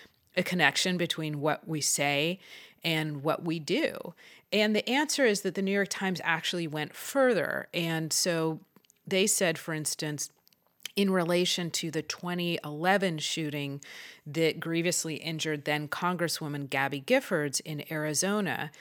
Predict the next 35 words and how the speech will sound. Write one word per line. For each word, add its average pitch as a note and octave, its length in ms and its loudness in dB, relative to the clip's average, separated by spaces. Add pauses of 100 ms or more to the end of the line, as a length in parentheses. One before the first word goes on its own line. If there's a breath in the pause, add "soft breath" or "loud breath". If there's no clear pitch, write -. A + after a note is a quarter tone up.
(460 loud breath)
they G3+ 280 0
drew A#3 240 2
a - 20 4
line F3+ 380 2
between E3 480 -2
that D#3+ 340 4
shooting F3+ 640 0 (100)
and D#3+ 560 -2
a D#3 240 -2
political F#3+ 600 -2
advertisement D#3 800 2
that D3 160 -6
was D3+ 160 -6
put E3+ 180 -6
out D3+ 220 0
by D3 100 0
Sarah D#3 400 0
Palin's D3 600 -6
pac. - 640 0 (480 loud breath)
I G3 100 -4
actually C4+ 360 4
can't F#3+ 240 4
remember F3+ 260 4
if D#3+ 80 -8
we've E3+ 140 -2
ever E3 240 2
talked F3+ 320 0
about D3 240 0
that C#3+ 160 0
political D#3 400 -6
advertisement C#3+ 760 -2
on C#3 100 -8
the C#3+ 60 -8
podcast A3+ 600 -2
before, D3 420 -2